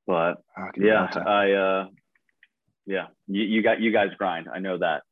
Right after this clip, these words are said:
Speaker 1: And you listen to any other podcast that you've been on, and you talk about you being up in Baltimore and everything like that on the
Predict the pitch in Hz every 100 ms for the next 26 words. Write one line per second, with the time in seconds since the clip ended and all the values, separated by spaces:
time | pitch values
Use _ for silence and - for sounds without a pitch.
0 | _ _ _ - 90 92 95 - 85 92
1 | 92 90 90 90 85 92 82 - 80 90
2 | 76 90 87 87 87 85 92 82 - 82
3 | 78 85 85 85 85 85 82 85 - 85
4 | 85 87 82 82 85 85 78 - 90 82
5 | 65 85 85